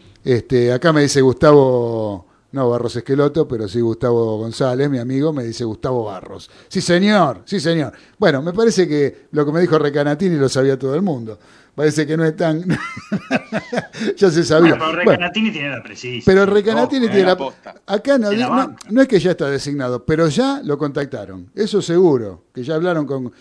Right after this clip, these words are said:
Speaker 1: con Gustavo Barros Esqueloto. A mí me sorprendió realmente. Yo dije, ¿qué Barros Esqueloto? ¿Qué tiene que ver? Y bueno, es un puesto gerencial, digamos, por decirlo de alguna manera,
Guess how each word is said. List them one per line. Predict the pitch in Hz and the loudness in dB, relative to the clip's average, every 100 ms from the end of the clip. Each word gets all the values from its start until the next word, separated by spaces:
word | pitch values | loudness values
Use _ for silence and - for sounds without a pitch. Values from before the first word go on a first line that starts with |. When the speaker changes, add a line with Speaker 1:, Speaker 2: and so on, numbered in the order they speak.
| _ | _
Speaker 1:
con | - 135 | -8 -4
Gustavo | 135 175 160 | 0 4 6
Barros | 151 139 113 | 6 0 -6
Esqueloto. | 123 123 107 90 101 _ - | -8 -8 -10 -14 -20 _ -8
A | 156 | -4
mí | 294 | -2
me | 214 | -2
sorprendió | 147 127 135 175 143 | -2 -2 0 2 2
realmente. | 120 113 113 104 | 0 -10 -12 -12
Yo | 117 | -8
dije, | 131 | -8
¿qué | 139 | -8
Barros | 160 120 98 | -12 -12 -16
Esqueloto? | 90 82 _ 101 214 214 110 110 | -20 -20 _ -14 -8 -8 -10 -16
¿Qué | 120 | -20
tiene | 196 165 120 | -14 -12 -10
que | 113 | -8
ver? | 180 127 127 135 _ | -8 -8 -12 -16 _
Y | - | -8
bueno, | 208 151 | -6 -6
es | 175 185 | -8 -6
un | 220 | -8
puesto | - 185 180 240 | -4 -6 -4 -6
gerencial, | - 139 147 233 160 120 | -4 -10 -8 -8 -8 -8
digamos, | 120 120 113 | -10 -10 -10
por | 120 | -12
decirlo | 110 127 | -10 -10
de | |
alguna | 127 127 | -10 -10
manera, | 127 135 143 120 | -10 -8 -8 -10